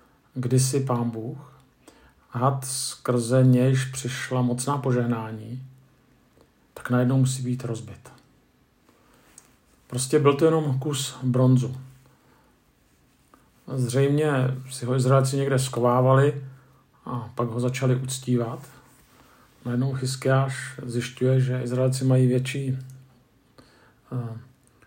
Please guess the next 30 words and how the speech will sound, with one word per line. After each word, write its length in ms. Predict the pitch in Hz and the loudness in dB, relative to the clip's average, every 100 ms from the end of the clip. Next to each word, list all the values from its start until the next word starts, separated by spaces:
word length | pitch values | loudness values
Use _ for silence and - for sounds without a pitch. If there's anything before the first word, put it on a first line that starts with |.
| _ _ 135 | _ _ -6
jistotu 680 | - - 131 131 127 135 - - | -2 2 2 4 2 0 -8 -16
v 60 | - | -14
tomto 320 | - 123 127 | -4 0 0
hadu 400 | 110 127 120 123 - - _ _ _ | 2 2 2 -2 -6 -20 _ _ _
než 100 | 131 | -12
Pánu 320 | - 120 123 120 | -2 0 2 0
Bohu, 320 | 123 120 123 | 0 -2 -4
a 40 | |
tak 420 | 127 123 - - - _ _ - | -4 -4 -6 -16 -20 _ _ -4
jeden 220 | 123 127 | 0 2
z 80 | - | 0
těch 120 | 127 | -2
prvních 340 | - 131 135 | 2 4 4
kroků 360 | - 131 131 139 | 4 2 2 0
jeho 140 | 127 | 2
náboženské 560 | 127 120 120 127 127 127 | 2 2 0 0 0 0
reformy, 600 | 120 - 123 120 120 120 - _ _ _ _ _ _ _ _ - | 0 0 0 2 0 -4 -18 _ _ _ _ _ _ _ _ -12
eh, 40 | 120 110 | -10 -10
byly 260 | 110 120 120 | -4 0 0
takové, 380 | 123 131 117 113 | -2 -4 -4 -4
že 120 | 117 | -4
tady 180 | 120 117 | -6 -4
toho 200 | 127 120 | -2 -2
hada, 480 | 104 107 110 127 - - | -4 -8 -10 -10 -14 -14
který 220 | - 120 | -4 0
byl 120 | 127 | 2
pro 140 | 131 | 4
ně 100 | 131 | 6
tolik 220 | 131 139 135 | 6 4 4
vzácný, 640 | 131 117 - 120 117 - | 2 2 -2 -6 -6 -10